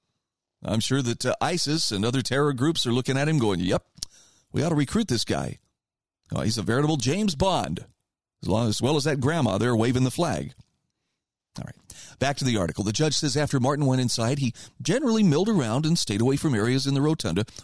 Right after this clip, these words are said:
where some demonstrators were taunting and skirmishing with police. McFadden said he seemed quiet, or quite quiet, rather, and orderly. He did not shout. He did not raise his flag. McFadden also said that while Martin was in the Capitol, he spent much of the time making videos with his phone,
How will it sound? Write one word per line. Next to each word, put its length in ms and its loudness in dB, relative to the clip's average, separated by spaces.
where 120 2
some 280 0
demonstrators 600 0
were 120 0
taunting 480 0
and 160 -2
skirmishing 460 0
with 180 0
police. 480 -2
McFadden 400 0
said 200 0
he 60 2
seemed 260 -2
quiet, 480 -2
or 60 -8
quite 300 0
quiet, 340 -2
rather, 300 2
and 160 0
orderly. 480 0
He 100 -4
did 140 2
not 160 0
shout. 340 0
He 100 4
did 120 0
not 220 0
raise 240 2
his 160 -4
flag. 440 -2
McFadden 400 2
also 300 2
said 220 -2
that 80 0
while 160 2
Martin 240 0
was 120 0
in 80 2
the 60 4
Capitol, 380 0
he 80 2
spent 240 -2
much 200 0
of 60 -2
the 60 0
time 280 0
making 300 2
videos 420 2
with 120 0
his 160 0
phone, 300 2